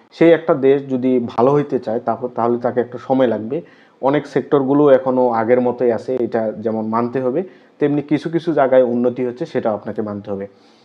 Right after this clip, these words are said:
তো এই যে ব্যাপারগুলো, টিউলিপ সিদ্দিকী, বড় বড় রাঘব বোয়াল, যারা,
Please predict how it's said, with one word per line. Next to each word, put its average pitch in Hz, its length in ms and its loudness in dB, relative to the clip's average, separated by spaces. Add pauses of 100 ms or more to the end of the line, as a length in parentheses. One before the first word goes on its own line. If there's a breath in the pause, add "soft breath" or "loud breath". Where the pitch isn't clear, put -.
(340 soft breath)
তো 127 340 6
এই 170 120 4
যে 185 220 4
ব্যাপারগুলো, 160 600 4
টিউলিপ 131 320 0
সিদ্দিকী, 131 640 -2 (280)
বড় 117 180 4
বড় 123 260 6
রাঘব 113 340 2
বোয়াল, 113 360 2
যারা, 110 420 0